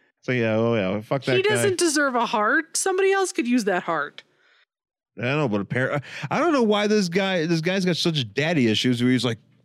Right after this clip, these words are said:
Speaker 1: put this heart
Speaker 2: How
Speaker 1: in my dad.
Speaker 2: Not only that, he's just stealing a heart. You don't, I mean, and we see this later, you don't even know if that's the right blood type. You know, it,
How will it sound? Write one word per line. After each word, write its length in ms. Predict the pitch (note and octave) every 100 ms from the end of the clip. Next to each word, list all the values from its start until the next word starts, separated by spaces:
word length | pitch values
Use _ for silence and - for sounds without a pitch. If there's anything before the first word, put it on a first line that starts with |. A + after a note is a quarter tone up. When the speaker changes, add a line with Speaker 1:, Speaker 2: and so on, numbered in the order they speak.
| -
Speaker 1:
put 140 | F#3
this 120 | F3
heart 160 | C#3 F3
Speaker 2:
How 40 |
Speaker 1:
in 40 | E3+
my 80 | E3
dad. 380 | E3 E3 E3 E4
Speaker 2:
Not 120 | A#4
only 220 | A#4+ G#4+
that, 220 | D4+ C#4
he's 260 | B3+ E4+ F#4+
just 160 | G#4 -
stealing 460 | - B3 A3+ A3+ G#3+
a 80 | A3
heart. 560 | - G#3 F#3+ A3+ - - _ _ _
You 120 | - E4+
don't, 260 | F#4 A#3 _ _ _ _ _ -
I 80 |
mean, 180 | B3 A#3
and 80 | A3+
we 100 | A#3+
see 140 | - B3+
this 180 | A3+
later, 240 | A3+ B3 G#3 - _ _ -
you 80 | D4
don't 160 | E4
even 200 | C4+ F3
know 120 | E3+ E3
if 60 |
that's 240 | E3+ E3 -
the 60 |
right 200 | E3+ D#3+
blood 260 | - A3+ G#3+
type. 460 | B3+ A#3 G#3+ G#3+ - - - - _ -
You 120 | A#3+
know, 180 | A#3 A3
it, 240 | B3+ A#3+